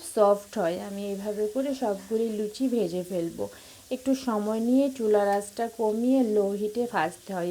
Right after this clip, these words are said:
এদিকে আমি তরকারিটা আরেকবার গরম করে নিলাম, কারণ ঠান্ডাটা খেতে ভালো লাগবে না। রান্নাটা আমি দুপুরে করেছিলাম আর রাতে খাবো। নামানোর আগে আমি সামান্য একটু জিরার গুঁড়া দিয়ে দিলাম আর অন্তরাকে ডাক দিলাম।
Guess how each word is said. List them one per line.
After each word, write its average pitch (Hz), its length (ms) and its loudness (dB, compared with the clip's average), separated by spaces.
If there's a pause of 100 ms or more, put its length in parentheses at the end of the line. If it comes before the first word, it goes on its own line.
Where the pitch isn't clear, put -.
এদিকে 180 300 -6
আমি 202 200 -4
তরকারিটা 202 640 -2
আরেকবার 214 440 -2
গরম 214 380 0
করে 254 260 0
নিলাম, 208 340 -2
কারণ 247 280 -2
ঠান্ডাটা 226 480 -4
খেতে 233 340 -4
ভালো 214 320 -2
লাগবে 202 380 -4
না। 254 180 -6 (480)
রান্নাটা 202 520 0
আমি 220 160 0
দুপুরে 220 480 2
করেছিলাম 220 680 0
আর 226 180 0
রাতে 208 300 0
খাবো। 185 340 -2
নামানোর 190 480 -4
আগে 233 220 -4
আমি 277 220 2
সামান্য 214 460 -2
একটু 220 260 -4
জিরার 208 420 2
গুঁড়া 220 280 -2
দিয়ে 233 220 -2
দিলাম 233 340 -4
আর 269 120 -2
অন্তরাকে 196 540 -4
ডাক 196 200 -2 (100)
দিলাম। 180 300 -4